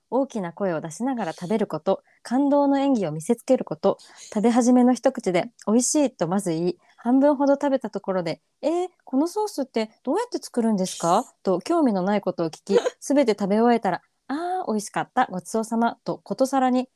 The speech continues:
Speaker 1: 満足げに聞こえるよう宣言しなければならないっていう、
Speaker 2: うん。
Speaker 1: この、<laughs> この表現めっちゃ最高だなと思って。
Speaker 2: すごいよね。
Speaker 1: うん、なんか、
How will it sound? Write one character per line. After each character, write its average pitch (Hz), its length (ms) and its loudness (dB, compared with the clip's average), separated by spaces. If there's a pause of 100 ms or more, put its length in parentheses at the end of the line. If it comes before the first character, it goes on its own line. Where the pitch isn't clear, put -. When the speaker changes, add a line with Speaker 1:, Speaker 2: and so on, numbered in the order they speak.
(120)
Speaker 1:
満 254 220 2
足 294 200 0
げ 277 120 2
に 277 120 2
聞 - 100 -18
こ 262 180 4
え - 20 2
る 254 80 2
よ 254 120 4
う 170 60 0
宣 233 260 -6
言 277 160 -2
し 208 120 -8
な 196 120 -6
け 170 120 -6
れ 160 100 -6
ば 156 120 -8
な 139 120 -6
ら 151 120 -6
な 147 120 -8
い - 60 -12
っ - 40 -20 (120)
て 170 120 2
い 180 240 4
う、 202 300 2 (300)
Speaker 2:
う 220 80 0
ん。 240 40 4
Speaker 1:
こ 285 80 8
の、 - 60 0 (380)
<laughs> 392 340 -8
こ 294 140 -2
の 320 180 0
表 403 360 -2
現 330 80 0
め 247 120 4
っ 247 40 0
ち - 120 -8
ゃ 320 40 -6
最 330 240 -4
高 339 240 -2
だ 330 120 0
な 330 180 -2
と 220 120 -2
思 214 200 0
っ - 20 -8
て。 202 360 -4
Speaker 2:
す 226 360 -6
ご 269 160 -8
い 247 60 -8
よ 170 100 -10
ね。 143 60 -16 (380)
Speaker 1:
う 220 60 2
ん、 196 380 2
な 240 120 4
ん 226 40 0
か、 165 300 2